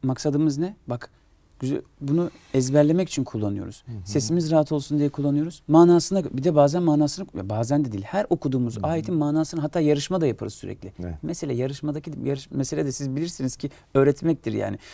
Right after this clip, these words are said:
Speaker 1: Ve duha soruyorsun. "Hocam güneş," diyor, bir şey diyor.
Speaker 2: Hı.
Speaker 1: Aa, onlar yarışırken diğerleri de öğreniyor. Mesele bu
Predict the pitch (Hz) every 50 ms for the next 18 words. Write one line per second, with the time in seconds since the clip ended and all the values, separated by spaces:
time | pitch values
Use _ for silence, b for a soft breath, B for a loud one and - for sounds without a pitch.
0 | B B B B 160 190 185 165 156 170 160 160 156 160 165 - - 160 143 -
1 | - 170 160 160 147 139 165 170 B B B B _ - 190 190 190 202 196 190
2 | 185 b b b b - 160 214 233 240 214 - - - 175 170 165 - 185 190
3 | 214 208 202 165 151 143 143 - - B B B B B B 185 92 - 208 -
4 | - - _ - 214 220 214 208 208 196 202 208 196 180 - 175 156 - 226 254
5 | - - _ - 147 170 175 151 127 120 127 135 170 139 - 135 127 123 120 117
6 | 107 98 95 104 139 185 175 - 160 180 202 180 156 151 -